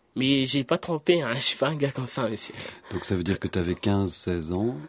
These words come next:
Speaker 1: Oui.
Speaker 2: à l'époque où tu as eu cette relation sexuelle avec cette jeune fille de
Speaker 1: Elle, euh, elle m'avait menti qu'elle avait quinze ans, et elle avait treize ans. Donc, euh, ouais, c'est un gros choc, mais elle me l'a dit juste après qu'on l'avait, ouais, quand j'ai eu un rapport avec elle.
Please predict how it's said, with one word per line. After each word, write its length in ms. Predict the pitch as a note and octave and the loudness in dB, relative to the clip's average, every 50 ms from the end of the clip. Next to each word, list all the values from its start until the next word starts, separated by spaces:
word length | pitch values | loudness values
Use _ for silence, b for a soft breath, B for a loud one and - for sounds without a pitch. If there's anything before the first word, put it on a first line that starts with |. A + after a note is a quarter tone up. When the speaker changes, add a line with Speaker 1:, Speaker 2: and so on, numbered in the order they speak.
| - _ - | -16 _ -6
Speaker 1:
Oui. 120 | G#2+ - - - - - - | -6 -6 -6 -10 -20 -12 -6
Speaker 2:
à 100 | - F2+ | -4 -2
l'époque 460 | F2+ F2+ - - A#2 A#2+ A#2 - - | -2 -2 0 4 4 4 4 2 -4
où 80 | G#2 F#2 | -4 -4
tu 160 | - - G2 | -2 0 0
as 40 | G2 | 0
eu 100 | G2 G2+ | 2 0
cette 160 | - - - | -2 -6 -4
relation 320 | - G2 F#2 F2+ - - F2 | -2 -2 -2 -2 -2 -4 -4
sexuelle 360 | - - E2+ - - G#2 G#2+ | -4 -4 -6 -2 0 2 2
avec 160 | A2 F#2+ D#2+ | 2 2 0
cette 200 | - - F2 D2 | -2 -6 -6 -6
jeune 200 | D2+ E2 E2 D#2+ | -6 -6 -6 -8
fille 240 | - - - A2+ A2+ | -8 -6 -2 -2 -2
de 260 | G2+ F#2 F#2 G2 G#2+ A2 - - _ B B B B B B B B B B | 0 0 0 0 0 -4 -8 -18 _ B B B B B B B B B B
Speaker 1:
Elle, 160 | C3 C3 C3 | -2 0 2
euh, 580 | C3+ C3+ C3 C3+ C3+ C#3 C#3 C3+ C#3 C#3 C3+ - - | 4 4 4 2 2 0 0 0 0 -2 -2 0 2
elle 80 | - C#3+ | 4 4
m'avait 260 | D3 C#3+ C#3 C#3+ C#3+ | 4 4 4 4 4
menti 300 | C#3+ C#3+ C#3+ - - C#3+ | 4 4 4 4 -2 0
qu'elle 180 | - D3 B2+ | 0 2 2
avait 300 | B2+ B2+ B2 B2+ B2 B2 | 2 2 2 2 2 0
quinze 400 | A#2+ - - C3 C3 B2+ C3 B2+ | 0 0 0 2 2 2 2 4
ans, 160 | C#3 D#3 A3 A#3 B B B B B B B B | 2 2 2 0 B B B B B B B B
et 80 | - C3 | -2 0
elle 160 | C3+ C3 C3 C3 | 0 0 0 0
avait 180 | B2+ B2 B2+ | -2 -2 -4
treize 400 | A#2+ - - B2+ C3+ C3 B2+ B2+ | -8 -6 -2 0 0 0 2 0
ans. 200 | B2 A#2 A#2 A#2+ - b b b b b b b b b b b _ _ | -2 -2 -4 -6 -10 b b b b b b b b b b b _ _
Donc, 320 | A#2+ A#2+ A#2 A2+ - - | -2 -2 -2 -2 -4 -8
euh, 260 | G#2+ G#2+ G#2 G#2 A#2+ | -6 -6 -4 -4 -4
ouais, 80 | A2+ G2+ | -4 -4
c'est 120 | - - | -4 -2
un 180 | A2 A2+ A2 A2+ | -2 -2 -2 -2
gros 240 | A2 - - A#2 A#2 | -6 -4 -4 -2 -2
choc, 340 | - - - C3+ A#2+ - B2+ | -2 -2 -2 -2 -2 0 2
mais 80 | B2 | 2
elle 140 | A#2 A2+ A#2+ | 4 4 4
me 120 | A#2+ A#2+ | 2 2
l'a 140 | A#2 A2+ A#2 | 2 2 2
dit 220 | A#2 A2+ A#2 A2 - | 0 -2 -4 -4 -2
juste 300 | A2+ A#2 C3+ B2 - - | -2 -2 -2 -2 0 0
après 420 | C#3 C#3 - - - - C#3 C3+ - b b b b b b b b b _ _ - | -2 -2 -2 -6 -6 -6 -6 -10 -12 b b b b b b b b b _ _ -6
qu'on 160 | - B2 A#2 | -2 0 0
l'avait, 440 | A2+ A2+ A2+ G#2+ A2 G#2 G#2 G#2 G#2+ | 0 0 -2 -2 -2 -2 0 0 0
ouais, 200 | A2+ A#2 A2+ A2+ A2+ | 0 0 -2 -4 -6
quand 280 | - A#2 A2 A2 G#2+ | -6 -6 -6 -6 -6
j'ai 160 | A2 - G#2+ | -4 -4 -2
eu 160 | G#2+ A2 G#2+ G#2+ | 0 0 0 0
un 160 | G#2 G#2 G#2+ | 0 -2 -4
rapport 340 | G#2 G2+ F#2+ - F#2+ F#2+ G#2 | -6 -6 -4 -4 -4 -4 -6
avec 240 | G2 F#2+ - - | -10 -10 -10 -10
elle. 180 | G#2+ G2 G2 - | -10 -10 -10 -14